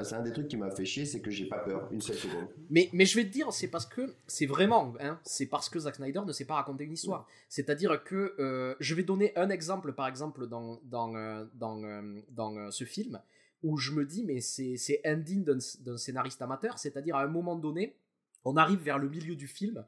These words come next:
Speaker 2: un peu après, je crois, vers deux heures, deux heures et quart, quelque chose comme ça, où, euh, ils ont trouvé une de ces Mother Box, et tout d'un coup, il y a Batman qui dit, « Ah ben, on va s'en servir pour ressusciter Superman. »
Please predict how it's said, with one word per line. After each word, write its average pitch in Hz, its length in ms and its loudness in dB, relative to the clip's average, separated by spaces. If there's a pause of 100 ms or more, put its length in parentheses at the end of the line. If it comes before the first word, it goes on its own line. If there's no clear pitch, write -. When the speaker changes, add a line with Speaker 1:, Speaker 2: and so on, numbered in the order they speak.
(160)
Speaker 2:
un 143 120 4
peu 156 140 2
après, 151 260 2
je 160 120 -6
crois, 151 160 -2
vers 127 160 -6
deux 135 240 -4
heures, 147 100 0
deux 127 180 -8
heures 123 120 -6
et 113 40 -10
quart, 147 200 -4
quelque 123 240 -12
chose - 140 -14
comme 123 120 -12
ça, - 220 -10 (480)
où, 196 260 8
euh, 135 600 8
ils 143 120 -2
ont 165 100 4
trouvé 202 280 0
une 196 140 0
de 156 80 0
ces 151 140 -4
Mother 143 280 0
Box, 170 300 -2
et 135 80 -6
tout - 100 -14
d'un 151 160 -4
coup, 208 140 -6
il 208 60 -4
y - 20 2
a - 40 2
Batman 170 360 -4
qui 135 120 -16
dit, « 151 280 -16
Ah 185 100 4
ben, 170 120 2
on 143 100 2
va 156 160 -2
s'en 151 160 -4
servir 156 360 -4
pour 139 200 -6
ressusciter 156 460 -4
Superman. » 120 440 -6